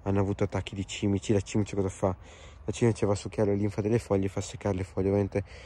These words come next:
con due o tre trattamenti di sapone molle di potassio sono riuscito a eliminare le cimici e il problema è stato eliminato, diciamo, al sessanta settanta per cento, quindi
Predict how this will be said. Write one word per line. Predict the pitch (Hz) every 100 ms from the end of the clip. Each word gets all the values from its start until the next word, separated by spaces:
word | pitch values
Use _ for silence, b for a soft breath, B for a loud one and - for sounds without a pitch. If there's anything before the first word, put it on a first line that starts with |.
| B
con | - 104
due | 101
o |
tre | - - 101
trattamenti | - 98 - 98 95 98
di | 95
sapone | - - 98
molle | 95 95
di | 95
potassio | - - 107
sono | 98 -
riuscito | 101 -
a |
eliminare | 98 98 98 101
le | 110
cimici | - 95 95 95 - 101 B B B B
e | 107
il | 104
problema | 101 101
è | 95
stato | - 98
eliminato, | 101 95 90 -
diciamo, | - 90 90
al | 87 87 87 -
sessanta | - - 92 95
settanta | - - 92 92
per | - 92
cento, | - 95 -
quindi | - 92